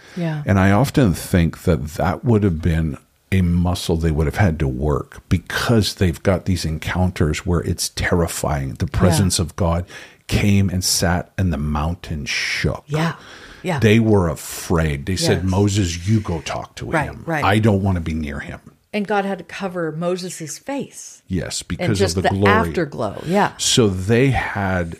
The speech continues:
Speaker 2: the fear of the Lord that, and it was based off of, like, real life encounter.
Speaker 1: Mm-hmm.
Speaker 2: Oh my gosh,
Speaker 1: Mm-hmm.
Speaker 2: they saw the greatness of God.
Speaker 1: Mm-hmm.
Speaker 2: So to love him, I think that might have been even in some ways the, the muscle they had
Speaker 1: Mm-hmm.
Speaker 2: to really work.
Speaker 1: Mm-hmm.
Speaker 2: Where in our time,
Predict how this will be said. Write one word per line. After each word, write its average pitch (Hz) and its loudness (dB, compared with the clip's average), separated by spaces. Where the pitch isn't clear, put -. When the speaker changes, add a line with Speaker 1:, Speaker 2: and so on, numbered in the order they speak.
Speaker 2:
the 92 -2
fear 90 0
of 87 4
the 85 2
Lord 85 2
that, 82 0
and 98 6
it 82 -4
was 98 4
based 95 0
off 87 2
of, 82 0
like, 76 -2
real 90 2
life 78 -2
encounter. 69 -4
Speaker 1:
Mm-hmm. 156 -4
Speaker 2:
Oh 101 4
my 64 0
gosh, - -8
Speaker 1:
Mm-hmm. 156 -6
Speaker 2:
they 80 0
saw 80 4
the 73 -2
greatness 73 -2
of - -8
God. 156 -6
Speaker 1:
Mm-hmm. 151 -6
Speaker 2:
So - 2
to - 0
love 95 2
him, 73 -2
I 107 4
think 98 2
that 87 2
might 90 2
have 80 -2
been 85 2
even 92 2
in 78 0
some 87 0
ways 78 -6
the, 80 -8
the 101 -8
muscle 82 -6
they 82 -4
had 85 -2
Speaker 1:
Mm-hmm. 85 -6
Speaker 2:
to 69 -8
really 69 -8
work. 65 -14
Speaker 1:
Mm-hmm. 156 -6
Speaker 2:
Where 95 6
in 87 4
our 113 4
time, 71 -6